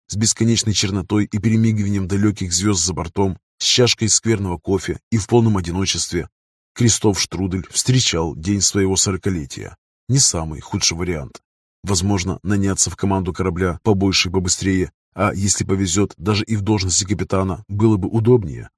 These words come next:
Но ждать подходящего варианта пришлось бы слишком долго, да и не хотелось зависеть от кого-либо, кроме себя. Поэтому Кристоф не жалел о своем выборе. Он был сам себе хозяином, мог лететь туда, куда захочет,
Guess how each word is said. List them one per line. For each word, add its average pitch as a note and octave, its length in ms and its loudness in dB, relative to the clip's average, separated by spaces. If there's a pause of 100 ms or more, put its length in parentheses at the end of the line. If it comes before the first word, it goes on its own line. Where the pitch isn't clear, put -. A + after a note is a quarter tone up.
(160)
Но A2+ 120 2
ждать F#2+ 320 0
подходящего G#2 580 2
варианта G2 420 0
пришлось G2 440 0
бы F#2+ 160 0
слишком G#2+ 480 0
долго, E2 420 -6 (300)
да G2 120 4
и A2 140 6
не B2 120 2
хотелось G#2+ 460 0
зависеть F2 540 -2
от - 100 -6
кого-либо, G#2+ 560 4
кроме G#2 220 2
себя. D#2 420 0 (280)
Поэтому G2 400 0
Кристоф - 520 0
не A2+ 120 2
жалел F#2 440 2
о - 60 -6
своем G2 380 0
выборе. C#2 420 -6 (300)
Он G#2+ 240 2
был G#2 200 2
сам G2+ 240 0
себе F#2+ 240 0
хозяином, F2 600 -2 (160)
мог A2 240 2
лететь A2 340 2
туда, G2 400 0
куда A2+ 220 0
захочет, - 640 -2